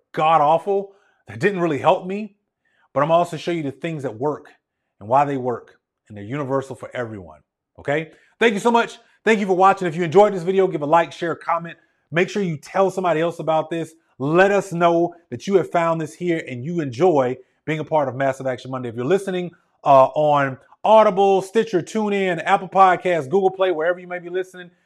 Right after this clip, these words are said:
make sure you leave us a review. It's really helpful because reviews help us, you know, continue our social proof, get the word out to more people, and thus ultimately serving a lot more people who are successfully discontent, who really wanna build a side business. But hey,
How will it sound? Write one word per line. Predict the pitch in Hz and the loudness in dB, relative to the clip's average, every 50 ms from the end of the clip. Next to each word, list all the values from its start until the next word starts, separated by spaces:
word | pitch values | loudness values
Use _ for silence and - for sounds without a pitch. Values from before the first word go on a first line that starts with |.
| _ - | _ -4
make | 170 185 185 | 0 0 0
sure | 190 202 196 | 0 -2 -6
you | 175 165 | -4 -4
leave | 156 170 156 | -2 -2 -4
us | 156 147 - | -4 -6 -6
a | 147 | -6
review. | 135 127 117 123 147 147 143 143 _ _ _ - | -8 -8 -6 -6 -8 -8 -8 -10 _ _ _ -18
It's | 127 113 117 | -14 -8 -4
really | 170 220 196 160 | -2 -2 0 2
helpful | 156 170 175 170 - 170 | 2 2 2 2 -4 -8
because | 151 139 139 - 147 131 - - - _ _ - | -6 -6 -4 -2 -2 -2 -2 -4 -16 _ _ -12
reviews | 117 110 127 165 185 180 175 160 | -10 -6 -4 -2 0 0 0 0
help | 165 160 147 147 | 0 0 0 0
us, | 147 131 - - - _ - | -2 -4 -4 -8 -20 _ -12
you | 143 143 | -8 -6
know, | 135 120 113 104 | -4 -4 -4 -6
continue | - - 123 117 - 175 175 165 151 | -8 -14 -16 -12 -10 -4 -2 0 2
our | 143 127 | 2 0
social | 120 - 175 165 131 151 | 0 -4 -6 -8 -8 -10
proof, | - - 160 160 151 - _ _ _ _ - | -10 -8 -8 -8 -8 -10 _ _ _ _ -6
get | 160 165 170 | -6 -4 -4
the | 160 | -2
word | 147 151 143 139 | 0 2 2 4
out | 139 139 127 - | 4 2 2 -2
to | 135 | -8
more | 135 123 120 117 | -8 -8 -8 -8
people, | - 175 185 180 - 165 165 165 151 - _ _ _ - | -8 -8 -10 -8 -8 -8 -6 -8 -8 -10 _ _ _ -6
and | - 151 143 135 135 | -4 -2 -2 0 2
thus | 151 151 151 - - | 2 2 0 0 -4
ultimately | 147 147 147 143 139 135 131 131 127 | -4 -4 -4 -8 -10 -8 -8 -10 -10
serving | - - - 170 151 131 123 123 123 120 _ _ _ - 98 | -8 -4 -2 0 0 0 -2 -4 -8 -12 _ _ _ -12 -6
a | |
lot | 107 127 156 165 143 | -2 0 0 0 0
more | 143 143 135 | -4 -8 -8
people | - 156 135 135 | -8 -10 -8 -6
who | 127 131 | -6 -6
are | 117 - | -8 -10
successfully | - 113 - - 156 147 - 147 139 135 131 _ 110 120 | -14 -12 -8 -6 -6 -6 -6 -10 -10 -10 -12 _ -14 -12
discontent, | 131 131 131 - 123 - - 113 104 107 _ _ _ _ _ _ | -12 -12 -10 -12 -16 -14 -12 -12 -12 -14 _ _ _ _ _ _
who | - 170 202 | -12 -8 -6
really | 226 220 220 | -6 -6 -4
wanna | 208 208 170 123 | -6 -6 -8 -6
build | 120 113 104 | -8 -10 -10
a | 98 | -10
side | - 113 104 95 92 95 | -10 -10 -10 -10 -10 -14
business. | 95 90 92 101 | -16 -18 -18 -16
But | - 147 | -8 -4
hey, | 175 202 143 95 - | -2 -2 -2 -4 -10